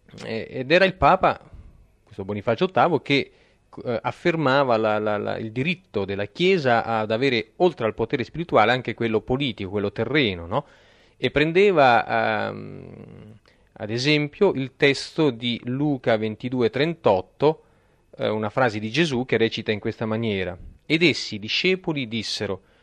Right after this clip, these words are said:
'Signore, ecco qui due spade'", quindi, cioè, scusate, una frase dei discepoli,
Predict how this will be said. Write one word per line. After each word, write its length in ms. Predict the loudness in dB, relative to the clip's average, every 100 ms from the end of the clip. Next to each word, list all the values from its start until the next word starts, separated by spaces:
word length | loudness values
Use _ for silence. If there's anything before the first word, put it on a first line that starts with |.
| _ _
'Signore, 760 | -4 2 4 4 2 -2 -6 -2
ecco 280 | 0 0 -4
qui 220 | -4 0
due 160 | 0
spade'", 480 | 2 4 4 2 -4
quindi, 200 | -8 -6
cioè, 160 | -4 -4
scusate, 460 | -4 -2 -2 -2
una 160 | -6 -6
frase 320 | -2 -2 -2
dei 180 | -6 -8
discepoli, 580 | -6 -4 -2 -2 -8